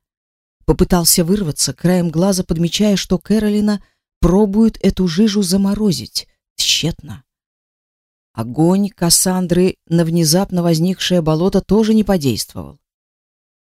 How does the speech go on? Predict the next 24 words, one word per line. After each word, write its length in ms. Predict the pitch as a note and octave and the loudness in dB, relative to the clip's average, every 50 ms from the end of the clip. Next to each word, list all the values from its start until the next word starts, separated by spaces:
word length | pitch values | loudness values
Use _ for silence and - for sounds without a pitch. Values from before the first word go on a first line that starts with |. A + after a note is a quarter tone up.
| _ _ _ - | _ _ _ -12
Я 220 | - D3 C3 C3+ | -6 -2 -2 -2
зацепился 640 | C#3+ D3 D3 - - C#3+ - - F3 F3+ E3+ - - | -2 -2 -4 -4 -6 -6 -2 -2 -2 -2 -2 -4 -4
за 160 | E3 D3 D#3+ D#3 | -4 -2 -2 -2
ближайший 600 | D3 D3+ D#3 D3 C3+ E3+ F3+ F3+ D#3+ - - D#3+ | 0 0 0 0 0 0 -2 -2 -2 -4 -6 -6
постамент, 720 | - D3 - - - C#3+ B2+ C3+ D#3 F3+ G3 F#3+ - - | -6 -6 -6 -4 -2 -2 0 0 0 0 -2 -4 -6 -6
пытаясь 460 | - E3+ D#3+ - E3+ E3+ D#3+ D#3+ - - | -4 -4 -2 0 0 0 0 0 -2 -2
подтянуться, 760 | - E3 D#3 - - E3 E3 D#3+ D#3+ D3 - - E3 D#3+ - _ _ _ _ _ _ _ _ _ | -4 -4 -4 -2 -2 0 0 0 -2 -2 -4 -4 -6 -6 -6 _ _ _ _ _ _ _ _ _
но 220 | - D#3+ E3+ F3 E3+ | 0 2 2 2 2
по 160 | - F3+ F3 | 0 -2 -2
телу 480 | - - - A3 A3+ A3+ G#3+ G#3+ G#3 - | -2 -4 0 0 2 2 2 0 -2 0
ударила 540 | - F#3 D#3+ D3 F#3+ G#3 G#3 G#3+ G3+ G3 G3 | 0 0 2 2 2 2 2 0 0 0 0
внезапная 640 | F#3 F#3 F3+ F3 D#3 F3 G3 G3+ - G3 G3 F#3+ F#3 | 0 0 -2 -2 -2 -2 -4 -4 -2 -2 -2 -2 -2
ударная 500 | F3+ D#3 F#3 F#3+ F#3 F3+ F3+ F3 E3+ D#3 | 0 0 0 0 -2 -4 -4 -4 -4 -6
волна. 520 | E3+ E3+ F3 F3 E3+ E3 D3 B2 E2 - _ _ _ _ _ _ _ _ _ _ | -6 -6 -8 -8 -8 -8 -10 -10 -12 -12 _ _ _ _ _ _ _ _ _ _
Меня 340 | - C#3 D3 D#3+ E3 E3 E3 E3 | 0 2 4 4 4 4 2 0
и 40 | |
Кэсси 400 | D#3+ _ - G3+ G#3+ - - - | -2 _ 0 0 2 2 0 0
снесло 580 | G#3 - - F#3 F3+ F3 - - F#3 F#3 F#3 F3+ | 0 0 0 0 -2 -4 -4 -4 -2 0 0 2
на 300 | E3+ E3+ E3 E3 D#3 D3+ | 2 0 -2 -2 -4 -6
пол. 300 | - - G3 G3 G3+ - _ _ _ _ _ _ _ | -8 -6 -8 -8 -8 -12 _ _ _ _ _ _ _
Фарлоу 640 | _ - - D3 C3 B2+ C3 D3+ D#3+ F3 F#3+ F#3+ | _ -4 -2 0 0 0 0 0 2 2 2 2
каким-то 440 | - G3 F#3 - G#3+ G#3 F#3 G3+ G3+ | 0 -2 -2 0 0 2 2 2 2
невероятным 720 | G3 G3 F#3 F#3+ G3 G3 G3 G3+ G3+ G3 G3 G3 G3 G3+ | 4 4 4 4 4 2 4 2 2 0 2 2 2 4
образом 500 | G#3 G#3 F3 F#3 F#3 F3 G3 G3+ F#3 - | 4 2 2 2 2 2 2 0 0 -2